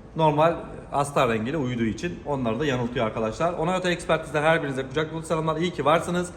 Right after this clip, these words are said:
Sakarya bayimiz açıldı arkadaşlar biliyorsunuz. Sosyal medya ağımızdan duyurduk. Erzurum bayimiz çalışıyor. Ankara bayimiz çok şükür çalışıyor. Mersin, Erdemli bayimiz tahmin ediyorum on on beş gün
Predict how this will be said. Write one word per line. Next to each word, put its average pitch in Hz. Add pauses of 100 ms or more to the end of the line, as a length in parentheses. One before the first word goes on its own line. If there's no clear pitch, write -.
(260)
Sakarya 214
bayimiz 208
açıldı 202
arkadaşlar 190
biliyorsunuz. 170 (680)
Sosyal 165
medya 156
ağımızdan 127
duyurduk. 180
Erzurum 160
bayimiz 120
çalışıyor. 175
Ankara 156
bayimiz 117 (540)
çok 180
şükür -
çalışıyor. 180
Mersin, 196 (360)
Erdemli 185
bayimiz 165 (260)
tahmin 196
ediyorum 175
on 175
on 175
beş 165
gün 160